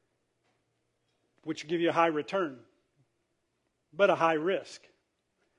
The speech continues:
Twenty-two years old. I'm not a gambling man, but at twenty-two years old, and I'm thinking about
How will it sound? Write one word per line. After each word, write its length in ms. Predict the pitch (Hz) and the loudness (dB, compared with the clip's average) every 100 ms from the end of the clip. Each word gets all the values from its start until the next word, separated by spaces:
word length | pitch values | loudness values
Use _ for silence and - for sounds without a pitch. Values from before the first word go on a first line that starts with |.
| _ _ _ _ _ _ _ _ _ - | _ _ _ _ _ _ _ _ _ -4
Twenty-two 460 | 214 269 302 277 | 2 2 2 0
years 260 | 262 254 202 | -2 -2 0
old. 260 | 233 190 120 - _ _ _ _ _ _ _ _ _ _ _ _ _ _ _ | 0 0 -4 -16 _ _ _ _ _ _ _ _ _ _ _ _ _ _ _
I'm 160 | 208 311 | 4 8
not 200 | 311 226 | 8 6
a 40 | |
gambling 540 | 147 185 233 262 262 254 | 4 2 4 2 2 2
man, 420 | 254 254 254 226 _ _ _ _ _ _ _ _ _ | 2 0 -4 -10 _ _ _ _ _ _ _ _ _
but 120 | 190 | -2
at 100 | 196 | -2
twenty-two 400 | 196 269 285 - | 2 2 2 2
years 280 | 269 254 220 | 0 0 2
old, 260 | 233 247 226 | 4 4 2
and 100 | 190 | 0
I'm 160 | 226 | 0
thinking 240 | 226 240 233 | -2 -4 0
about 320 | 226 226 185 | 4 4 2